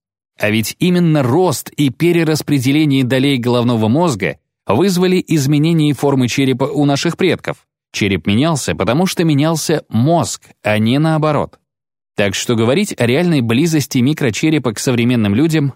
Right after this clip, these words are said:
вряд ли уместно. Впрочем, при желании можно заявить, что Homo microcranus был предком современных африканских пигмеев, жителей экваториальных лесов, рост которых не превышает ста пятидесяти сантиметров.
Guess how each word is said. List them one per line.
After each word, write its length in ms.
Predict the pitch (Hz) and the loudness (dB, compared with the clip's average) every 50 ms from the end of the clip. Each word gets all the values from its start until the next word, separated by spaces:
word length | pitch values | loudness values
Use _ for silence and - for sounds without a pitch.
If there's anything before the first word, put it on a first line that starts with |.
| _ - | _ -6
вряд 360 | - 135 151 147 131 120 - | -4 0 0 0 0 0 -2
ли 60 | 113 | -2
уместно. 560 | 104 101 95 87 78 - - - - - - - _ _ _ _ _ _ _ _ _ _ _ _ _ _ _ _ _ | 0 0 0 0 -2 -4 -6 -8 -10 -12 -12 -16 _ _ _ _ _ _ _ _ _ _ _ _ _ _ _ _ _
Впрочем, 560 | - - - 233 240 269 254 - 254 220 190 | -18 -6 -2 0 2 2 2 0 0 0 2
при 140 | 170 165 139 | 2 2 2
желании 420 | 123 139 156 196 220 220 214 202 | 2 2 2 2 2 2 2 2
можно 320 | 175 143 127 117 107 113 107 | 2 0 0 0 0 -2 0
заявить, 360 | 95 110 123 165 208 226 - | 0 0 0 0 0 -2 -2
что 300 | - - - 147 123 - | -2 -2 0 0 0 -2
Homo 460 | - - - 165 156 131 123 117 107 | -4 -4 -2 0 2 2 2 0 0
microcranus 1000 | - 131 127 117 - 135 127 113 - 196 208 214 190 131 104 98 92 90 - - - _ _ _ - | 0 0 -2 0 0 -2 -2 0 0 0 0 0 0 0 0 -2 -4 -6 -10 -12 -14 _ _ _ -2
был 280 | 117 131 202 254 254 | 0 0 2 2 0
предком 420 | - 226 233 226 226 - - 196 180 | 0 0 0 0 0 0 0 0 0
современных 680 | - - 151 135 135 127 180 208 208 196 190 170 - - | 0 0 0 0 2 2 2 2 2 2 0 -2 -2 -2
африканских 880 | 165 160 143 - 151 135 - 175 170 175 175 - - - 180 - - - | -2 -2 0 0 0 0 0 0 0 0 0 -2 -2 -2 -2 -2 -4 -4
пигмеев, 800 | - 196 175 170 190 202 220 233 233 196 113 90 76 - - - _ _ _ _ _ | -2 0 0 2 2 2 2 2 2 2 0 0 -2 -4 -8 -16 _ _ _ _ _
жителей 520 | 110 104 120 139 131 - 135 127 127 123 - | -2 0 0 0 0 0 0 0 0 0 -2
экваториальных 680 | 123 117 - 123 120 120 127 123 117 107 101 101 101 - | -4 -2 -2 -2 0 0 0 2 2 0 0 0 0 0
лесов, 380 | 120 131 - - 220 202 - - | -2 0 0 0 -2 -2 -2 -2
рост 320 | - 127 127 117 107 - - | 0 0 0 0 0 -2 -2
которых 400 | 123 123 - 180 175 147 - - | -4 -2 0 0 0 0 0 -2
не 80 | 120 | -2
превышает 520 | 104 113 110 107 107 - - 135 123 113 - | 0 0 0 0 0 0 0 0 0 0 -2
ста 240 | - - 139 120 | -2 -2 -2 -2
пятидесяти 540 | 113 - 123 - 135 123 123 123 - - 147 | -2 -4 -4 -2 -2 -2 -2 -4 -4 -4 -4
сантиметров. 840 | 131 - 156 151 151 - 190 196 180 117 - - 87 76 - _ | -4 -2 -2 -2 0 0 0 0 0 0 -2 -4 -6 -8 -8 _